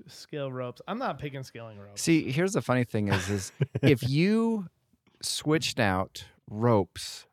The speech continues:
Speaker 2: for
Speaker 1: Snakes? Just kidding. <laughs>
Speaker 2: No, if you were switch it out for, um, fireman poles and climbing up
Speaker 1: Oh,
Speaker 2: that,
Speaker 1: yes.
Speaker 2: I would take that in a second.
Speaker 1: Oh, yes.
Speaker 2: Like, what was it?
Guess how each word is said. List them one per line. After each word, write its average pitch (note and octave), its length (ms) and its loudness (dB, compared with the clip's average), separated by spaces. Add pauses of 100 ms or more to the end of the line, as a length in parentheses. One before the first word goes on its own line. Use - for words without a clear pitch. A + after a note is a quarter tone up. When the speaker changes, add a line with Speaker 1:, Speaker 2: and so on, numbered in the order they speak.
(120)
Speaker 2:
for A2 880 2
Speaker 1:
Snakes? C3+ 560 -16
Just - 100 -16
kidding. G#2+ 240 -6
<laughs> F2 60 -8 (1000)
Speaker 2:
No, C3 160 4
if A#2+ 300 -2
you D3+ 160 4
were E3+ 200 2
switch - 340 -4
it C3+ 80 2
out A2 320 2
for, G#2+ 600 2
um, F#2+ 440 -2 (600)
fireman G#2+ 640 0
poles - 560 -4 (160)
and G2+ 240 -2
climbing G#2 460 -2
up F#2+ 80 2
Speaker 1:
Oh, - 20 -4
Speaker 2:
that, - 60 -2
Speaker 1:
yes. F2 300 -2 (260)
Speaker 2:
I D3 100 6
would D#3+ 140 4
take A#2 220 0
that A#2 200 2
in F#2 60 -6
a F2+ 80 -4
second. A2+ 380 -2
Speaker 1:
Oh, D3 100 -2
yes. B2 400 -14 (120)
Speaker 2:
Like, A#2+ 220 0 (140)
what C3 240 2
was A#2 220 2
it? - 280 -6